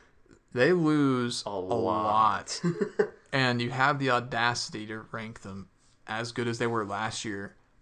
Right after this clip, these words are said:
Speaker 1: when last year they ended their year getting absolutely just dismantled in their bowl game.
Speaker 2: Yeah, and I, I could see an argument for them being ranked lower, but I would honestly, just on virtue of them losing to two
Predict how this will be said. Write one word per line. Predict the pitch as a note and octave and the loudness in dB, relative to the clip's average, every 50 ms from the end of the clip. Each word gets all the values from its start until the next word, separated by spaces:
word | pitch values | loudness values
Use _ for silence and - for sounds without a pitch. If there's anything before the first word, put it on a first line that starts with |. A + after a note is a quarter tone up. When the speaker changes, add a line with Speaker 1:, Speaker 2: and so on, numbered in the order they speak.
| _ _ _ | _ _ _
Speaker 1:
when | - G#2+ G2 | -12 -6 2
last | A#2 C3+ D#3 D3+ - | 4 4 4 4 4
year | D#3+ C#3+ | 4 4
they | C3+ C3 | 4 2
ended | - C3+ C3+ B2+ B2 | 2 0 0 0 0
their | B2 A#2+ | 0 0
year | A#2 A#2 A2+ A#2 | 0 0 0 -2
getting | B2+ B2 A#2 G#2+ G2+ - _ _ _ - - - | -2 -4 -6 -8 -10 -12 _ _ _ -20 -10 -6
absolutely | B2+ A#2+ A#2+ A#2 - - G#2+ G2+ G#2+ G#2 F#2+ - - - | -4 -2 -2 -2 -4 -6 -6 -6 -8 -8 -10 -12 -14 -14
just | - B2 - - C#3 | -12 -12 -10 -8 -8
dismantled | B2+ A#2+ A#2 - G#2 G#2 G#2 G#2 A2 - - - - - - _ _ - | -6 -6 -6 -6 -8 -12 -12 -14 -14 -12 -12 -14 -14 -14 -18 _ _ -8
in | C3 C3 | -6 -6
their | - D#2 - | -6 -6 -6
bowl | - - - - | -6 -8 -8 -8
game. | - - - - - - - _ _ _ _ _ _ _ _ _ _ _ _ _ _ _ _ _ _ _ _ _ _ _ _ _ _ _ - | -10 -12 -14 -16 -20 -20 -20 _ _ _ _ _ _ _ _ _ _ _ _ _ _ _ _ _ _ _ _ _ _ _ _ _ _ _ -6
Speaker 2:
Yeah, | C3 - - | -6 -4 -4
and | - A#2 - - - - | -4 -6 -6 -6 -4 -2
I, | B2+ D3 D3+ C#3 - - - - _ _ _ _ _ _ _ _ _ _ | 0 0 0 0 -2 -6 -12 -20 _ _ _ _ _ _ _ _ _ _
I | B2+ C#3+ | 0 0
could | C#3+ G3 F3+ - | 0 0 -2 -2
see | - F#3+ F3 | -2 0 2
an | D#3+ | 4
argument | C3+ C3 C3+ C#3 C#3+ C#3+ C#3+ C3+ C3+ | 6 6 6 6 6 6 4 4 2
for | - C3+ | -2 -2
them | A#2+ A#2+ A#2+ A#2+ | 0 0 0 0
being | A#2 A#2 G#2+ G2+ G2 | 0 -2 -2 -2 -2
ranked | G#2 G#2 G#2 G2+ - - | -2 -2 -2 -4 -8 -12
lower, | F#2 F#2 F2+ F#2+ G#2+ A#2 B2 C3 - - | -10 -6 -4 -2 -2 -2 -2 -4 -6 -8
but | - G2 | -6 -2
I | G#2 A2+ C3 | 0 2 2
would | C3+ C3 | 2 2
honestly, | B2+ B2+ B2+ B2+ B2+ - - A#2+ A2 | 2 0 -2 -4 -6 -6 -6 -8 -4
just | - A2+ A2+ - | -4 -4 -4 -2
on | B2 A2+ G#2+ G2+ | -4 -4 -4 -2
virtue | G2 G2+ G#2 - - A#2+ A2 | -2 -4 -4 -4 -6 -6 -6
of | G2+ G2 | -4 -4
them | G#2 G2 F#2 | -4 -4 -4
losing | F#2+ F#2+ F#2+ F#2+ - G#2 G2+ G2+ | -6 -6 -6 -6 -6 -8 -8 -8
to | - - F#2+ F#2 - - _ _ | -8 -10 -10 -10 -12 -16 _ _
two | - - | -20 -20